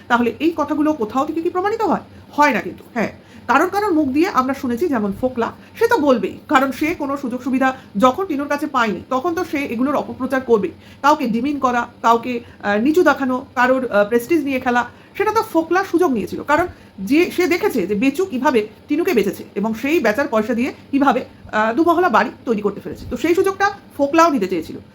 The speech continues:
চেষ্টা করেছিল, যদি এইরকম বলে সে নিজেও আরও কিছু করে নিতে পারে, কিন্তু সেটা আর হয়নি, কারণ বেচু ফার্স্ট টাইম যে সুযোগটা পেয়েছিল ফোকলার পক্ষে, সেই সুযোগটা কাজে লাগানো সম্ভব হয়নি। কাজেই ফোকলাও কিন্তু কোনো প্রুফ এনে আমাদের দিতে পারেনি।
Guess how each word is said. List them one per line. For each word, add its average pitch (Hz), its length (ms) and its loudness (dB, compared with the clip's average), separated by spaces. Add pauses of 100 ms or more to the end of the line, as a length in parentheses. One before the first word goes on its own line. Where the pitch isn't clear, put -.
(160)
চেষ্টা 392 240 2
করেছিল, 233 320 2
যদি 277 240 2
এইরকম 294 360 2
বলে 247 300 2 (160)
সে 262 80 -4
নিজেও 294 400 2
আরও 240 120 0
কিছু 269 180 -4
করে 247 160 -2
নিতে 247 160 -4
পারে, 226 140 -2 (260)
কিন্তু 381 160 0
সেটা 370 200 2
আর 403 80 2
হয়নি, 226 320 2 (260)
কারণ 247 200 0
বেচু 269 280 0
ফার্স্ট 254 260 0
টাইম 370 160 0
যে 339 80 2
সুযোগটা 302 380 -4
পেয়েছিল 302 380 -2 (220)
ফোকলার 294 320 0
পক্ষে, 240 280 -4 (220)
সেই 349 200 4
সুযোগটা 254 440 -2 (200)
কাজে 254 180 4
লাগানো 208 260 0 (260)
সম্ভব 240 220 2
হয়নি। 180 220 -2 (260)
কাজেই 349 340 4 (360)
ফোকলাও 359 440 4
কিন্তু 349 460 -2
কোনো 277 380 -2
প্রুফ 262 200 -2 (140)
এনে 240 220 0
আমাদের 226 380 0
দিতে 233 180 -4
পারেনি। 254 280 0